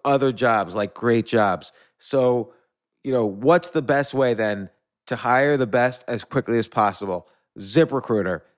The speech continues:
ZipRecruiter finds qualified candidates fast. And right now, you could try it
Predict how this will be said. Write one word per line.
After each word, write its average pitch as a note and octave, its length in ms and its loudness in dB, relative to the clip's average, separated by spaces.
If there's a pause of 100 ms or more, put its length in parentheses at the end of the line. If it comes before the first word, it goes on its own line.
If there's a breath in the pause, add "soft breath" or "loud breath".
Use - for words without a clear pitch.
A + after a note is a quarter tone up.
(120)
ZipRecruiter D#3 720 0
finds A2 240 -2
qualified D3 600 0
candidates A#2+ 600 -4 (220)
fast. G2 640 -4 (920)
And B2 240 0
right D#3 240 4
now, C#3 220 -2
you A#2+ 140 -6
could B2 160 -10
try C#3+ 300 0
it - 200 -8